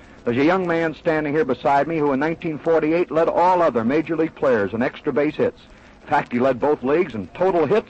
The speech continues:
doubles, triples, total bases, and his three seventy-six batting average was also tops. And you fans know by now that I'm talking about Stan Musial,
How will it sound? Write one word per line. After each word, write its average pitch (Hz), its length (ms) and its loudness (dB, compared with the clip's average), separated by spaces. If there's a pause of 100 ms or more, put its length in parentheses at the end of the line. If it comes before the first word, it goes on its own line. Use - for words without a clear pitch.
(160)
doubles, 175 340 2 (120)
triples, - 480 0
total 170 240 2
bases, 175 440 0 (300)
and 139 140 0
his 123 120 0
three 185 240 0
seventy-six 160 600 -2
batting 143 380 0
average 135 260 0
was 127 160 -2
also 127 360 2
tops. - 400 -4 (360)
And 107 80 -2
you 147 120 2
fans 143 340 -2
know 147 160 2
by 131 160 0
now 156 240 2
that 147 140 -2
I'm 120 100 -2
talking 160 400 -2
about 135 340 0
Stan 175 300 -2
Musial, 123 540 -2